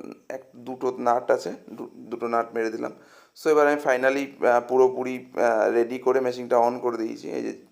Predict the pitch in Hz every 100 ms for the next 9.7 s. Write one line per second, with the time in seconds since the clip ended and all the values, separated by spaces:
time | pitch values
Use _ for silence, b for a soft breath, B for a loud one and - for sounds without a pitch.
0 | _ - 120 117 120 123 127 123 120 120
1 | 123 120 151 131 127 120 123 113 113 117
2 | 117 120 120 - b b b b - 127
3 | 131 139 135 131 139 135 123 - 127 135
4 | - 127 - - - B B _ - 117
5 | 120 120 123 123 120 123 123 123 123 117
6 | 113 123 185 - b b b _ _ _
7 | _ _ _ _ _ - 147 143 123 -
8 | b b - 120 117 120 117 117 117 117
9 | 120 131 127 120 117 120 120